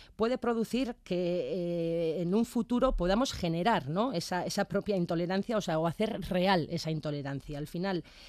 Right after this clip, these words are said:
eh, si disminu-, si, si disminuimos la ingesta de la lactosa, dejamos de, eh, que la, encima la lactasa, que es la que digiere este azúcar,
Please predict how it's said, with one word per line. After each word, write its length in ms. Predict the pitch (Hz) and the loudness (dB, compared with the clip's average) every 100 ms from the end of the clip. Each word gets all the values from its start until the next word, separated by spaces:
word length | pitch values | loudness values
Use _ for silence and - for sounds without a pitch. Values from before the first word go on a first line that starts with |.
| - - | -14 -6
eh, 200 | 175 175 | -4 -2
si 180 | 202 | -4
disminu-, 500 | 170 180 170 180 180 | -4 -4 -2 -2 -2
si, 320 | 165 185 180 180 | -4 -4 -4 -4
si 160 | - | -6
disminuimos 800 | 175 175 180 175 180 233 202 151 175 | -4 -4 -4 -2 0 0 -2 -6 -6
la 80 | |
ingesta 540 | 170 165 208 - 170 143 | -4 -2 -2 -2 -4 -4
de 120 | 147 | -2
la 160 | 151 156 | -4 -2
lactosa, 600 | 160 160 - 240 226 285 - - - - | -2 -4 -4 -2 -2 -2 -6 -20 -18 -6
dejamos 560 | 180 - 214 226 202 | -4 2 4 4 2
de, 220 | 196 214 240 | 0 0 0
eh, 220 | 190 185 170 | -2 -4 -4
que 120 | 175 | -2
la, 260 | 170 160 165 | 0 0 0
encima 460 | 170 170 - 196 202 | 0 -2 2 4 4
la 100 | 185 | 4
lactasa, 440 | 170 - 220 - | 2 0 -2 -2
que 100 | 196 | -4
es 80 | 175 | -2
la 120 | 170 | -2
que 300 | 165 170 160 | -2 0 0
digiere 500 | 147 160 - 196 165 156 | 0 -2 2 2 2 -2
este 200 | - 165 | -4 -4
azúcar, 440 | - 220 202 - | -4 0 2 0